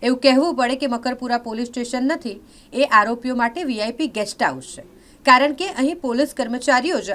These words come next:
આરોપીઓને જાણે છાવરી રહ્યા હોય, તેમને વી આઈ પી ટ્રીટમેન્ટ આપી રહ્યા હોય તેવું સ્પષ્ટ દેખાઈ રહ્યું છે. આખી જ ઘટના વિશે વિસ્તૃતમાં વાત કરીએ તો થોડા દિવસ પૂર્વે મકરપુરા પોલીસ સ્ટેશન હદ વિસ્તારમાં એક યુવકને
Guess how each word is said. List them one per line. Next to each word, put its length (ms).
આરોપીઓને 580
જાણે 240
છાવરી 480
રહ્યા 280
હોય, 240
તેમને 300
વી 160
આઈ 100
પી 120
ટ્રીટમેન્ટ 560
આપી 220
રહ્યા 240
હોય 240
તેવું 160
સ્પષ્ટ 360
દેખાઈ 380
રહ્યું 240
છે. 180
આખી 300
જ 80
ઘટના 320
વિશે 220
વિસ્તૃતમાં 580
વાત 280
કરીએ 220
તો 140
થોડા 340
દિવસ 360
પૂર્વે 420
મકરપુરા 560
પોલીસ 260
સ્ટેશન 320
હદ 160
વિસ્તારમાં 720
એક 280
યુવકને 580